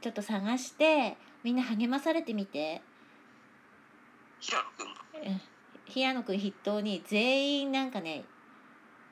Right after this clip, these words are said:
Speaker 1: おバカさん。ね。あの、飛ぶ-、
Speaker 2: <laughs>
Speaker 1: 飛ぶ族。<laughs> で、私、やっぱりね、あのー、今ね、なんていう？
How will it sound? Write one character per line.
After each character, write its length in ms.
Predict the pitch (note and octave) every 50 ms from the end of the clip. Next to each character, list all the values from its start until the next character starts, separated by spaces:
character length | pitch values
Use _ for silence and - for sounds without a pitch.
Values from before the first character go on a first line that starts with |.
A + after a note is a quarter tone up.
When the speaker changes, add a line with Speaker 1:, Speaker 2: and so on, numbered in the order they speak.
| - - - - -
Speaker 1:
お 80 | - F#3+
バ 100 | A3 A3
カ 140 | A3 G3
さ 140 | G3 - C#3+
ん。 60 | - - - - - - - - - - - -
ね。 180 | - F#3 G3+ B3+ - - - -
あ 80 | - F3
の、 160 | E3+ D#3+ -
飛 240 | - - - - A3
ぶ-、 80 | G3 -
Speaker 2:
<laughs> 40 | -
Speaker 1:
飛 160 | - C#4 A3+
ぶ 80 | C4+ D4
族。 400 | A#3+ A#3 G3+ - - B2 - - - G3+ - A4+ G#4+ - - - - - - - - - -
<laughs> 1600 | - D4+ - - - - - B3 B3 - - - - - - - A3+ - - - - - - - - - D#5 F#5 G5 F#5+ D#5+ A#4+ -
で、 80 | -
私、 440 | C4 C4 - - - F#4+ F#4 - - G4 G#4+ G#4+ G#4+ G4+ E4
や 160 | B3+ B3 A#3+
っ 100 | A#3+ A#3+ -
ぱ 140 | - F#4 G#4+
り 160 | G4+ F4+ C4
ね、 420 | G#3+ A#3+ B3 A#3+ A3+ G#3+ G3 F#3 - - - - - - - - -
あ 220 | - F3+ F#3+ F#3+
の 640 | G3 F#3 G3 F#3+ F#3+ F#3 F#3 F3+ F3+ F3+ F3 F3 F3+
ー、 40 | - - _ _ _ _ _ _ _ _ _ _ _ _ _ _ _ _ _ _ _ _ _ _
今 240 | - D4 F#4+ F4 C4+
ね、 400 | G#3+ F#3+ G3+ G3 F#3 E3+ - - - - - - - - - - - _ _ _ _ _ _ _ _ _ _ -
な 120 | G3+ A3+
ん 80 | B3+ B3+
て 100 | B3 F#3+
い 220 | E3+ D#3 D#3+
う？ 40 | E3